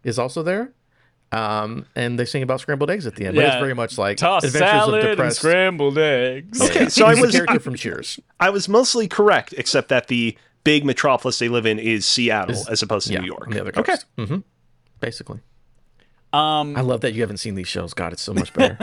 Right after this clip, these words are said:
Speaker 2: <laughs> I want this to be Octodad. I want him, like, he's, <laughs> he's walking around in a tweed jacket and with a fucking pipe smoking, trying to fit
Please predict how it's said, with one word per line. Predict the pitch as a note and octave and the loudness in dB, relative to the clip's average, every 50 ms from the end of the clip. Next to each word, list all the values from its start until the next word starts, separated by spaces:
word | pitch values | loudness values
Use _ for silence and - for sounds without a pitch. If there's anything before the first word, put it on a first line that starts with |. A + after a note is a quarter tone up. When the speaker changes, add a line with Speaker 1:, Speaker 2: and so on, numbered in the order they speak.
| B3 - - | -6 -4 -2
Speaker 2:
<laughs> | A3+ A#3+ - - A3 - - - G#3+ G3 - - - F3+ - _ - A#3 _ _ _ - - - - - - - - | -4 -4 -2 -2 -4 -4 -2 -2 -4 -4 -4 -6 -10 -10 -10 _ -14 -16 _ _ _ -20 -20 -20 -20 -20 -10 -2 0
I | E3+ F3+ F#3 G3+ A3 A#3 A#3+ C4 C#4+ - _ _ _ _ _ _ _ _ - | 0 2 2 0 -2 -2 -4 -4 -6 -10 _ _ _ _ _ _ _ _ -8
want | D#3 D3+ D3 D#3+ D#3+ D#3 D#3 D#3 D3+ D3+ D3+ C#3 - - - - - _ _ _ _ _ _ _ _ _ | -4 -2 0 2 2 2 2 0 0 -4 -6 -10 -14 -16 -14 -16 -16 _ _ _ _ _ _ _ _ _
this | - D3 C3+ D3 C#3+ C#3+ - | -10 -6 -2 -2 -2 -4 -6
to | - C#3 | -8 -8
be | C3+ C3+ | -8 -4
Octodad. | A#2+ A#2+ B2 A#2+ - - G#2+ F#2+ G#2 F#2 F2+ - G#2+ F2+ - _ _ _ _ _ _ _ _ _ _ _ _ _ _ _ _ _ _ - | -2 -2 -2 -2 -4 -10 -8 -6 -6 -6 -8 -8 -12 -16 -20 _ _ _ _ _ _ _ _ _ _ _ _ _ _ _ _ _ _ -4
I | C3+ D3+ F3 | -4 -4 -2
want | G3 G3 F#3+ G3 F#3+ - | -4 -4 -4 -4 -6 -6
him, | C#3+ D#3+ F3 D#3+ D#3 D#3 D3+ | -6 -2 -2 -2 -2 -2 -2
like, | D3 D#3 E3 D#3 | 0 0 0 0
he's, | - G3 G#3 G#3+ G#3 F3+ - - - | 0 0 0 0 0 -2 -6 -10 -12
<laughs> | _ | _
he's | - G3+ A3+ G#3+ F#3 | -4 -2 -2 0 2
walking | E3+ F3+ F3 F3 - F#3+ E3 | 4 4 2 2 0 -4 -8
around | D3+ C#3+ C#3 C#3 C#3 C#3 C#3 C#3 | -6 -4 -2 -2 0 -2 -2 -4
in | B2+ C#3 C3+ | -4 -4 -4
a | C3 | -6
tweed | C3+ - - D#3 D3 D#3 D#3 D3 | -6 -6 -4 -2 -2 -2 -2 -2
jacket | B2+ D3 C#3 C3 B2+ C3+ C#3 C#3+ C#3 C3 C3+ - _ _ _ _ _ _ _ _ - | 0 2 2 2 2 0 -2 -4 -4 -4 -4 -6 _ _ _ _ _ _ _ _ -8
and | - C3 C3 B2+ B2 A#2+ A#2+ A#2+ A#2+ A#2 A#2 A#2 - - C3+ E3 | -4 -2 -2 -2 -2 -2 -4 -4 -4 -6 -6 -8 -10 -12 -10 -4
with | C#3+ C#3+ B2+ | -2 -2 0
a | B2+ A#2+ A#2+ A#2+ | 0 -2 -4 -4
fucking | - - - D3+ C#3 - D3 C3 B2 A#2+ B2 - _ - _ _ _ _ _ _ _ _ _ _ _ - | -10 -4 -4 -4 -2 -2 -2 -2 -2 -2 -4 -6 _ -20 _ _ _ _ _ _ _ _ _ _ _ -10
pipe | - - F3 D3+ D#3 - - - | -6 -4 -4 -4 -6 -12 -14 -10
smoking, | - - - - D#3 D3 C#3 C3+ D3+ C#3+ C3+ D3 | -8 -6 -4 -2 -2 -2 -2 -2 -6 -6 -6 -8
trying | C#3 - F3 E3+ F3 F#3+ F#3+ F3+ | -6 -2 0 0 0 0 -2 -4
to | - F3+ | -6 -6
fit | - - - - E3+ E3 F3 - | -8 -8 -10 -4 -2 -2 -2 -2